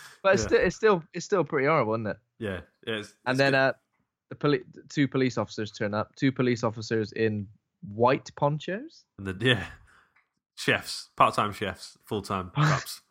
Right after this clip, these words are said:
Speaker 2: <laughs>
Speaker 1: Part-time chefs,
Speaker 2: Sue cops.
Speaker 1: full-time cops.
Speaker 2: Yeah. <laughs> Yeah. They, uh,
Speaker 1: <laughs>
Speaker 2: <laughs> they turn up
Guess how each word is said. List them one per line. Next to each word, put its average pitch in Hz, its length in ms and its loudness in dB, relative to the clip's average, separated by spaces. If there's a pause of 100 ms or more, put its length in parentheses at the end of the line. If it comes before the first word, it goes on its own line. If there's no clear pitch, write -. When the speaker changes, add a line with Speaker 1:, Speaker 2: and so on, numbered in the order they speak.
(120)
Speaker 2:
<laughs> - 220 -8
Speaker 1:
Part-time 196 540 4
chefs, 160 460 0
Speaker 2:
Sue 160 240 2
cops. 131 320 2
Speaker 1:
full-time 143 340 2
cops. 104 320 0 (220)
Speaker 2:
Yeah. - 120 -10
<laughs> - 40 -20 (600)
Yeah. 101 180 -4 (540)
They, 123 220 6
uh, 117 200 6 (460)
Speaker 1:
<laughs> 120 180 -6
Speaker 2:
<laughs> - 40 -14
they 127 160 -2
turn 117 260 -2
up 101 160 -8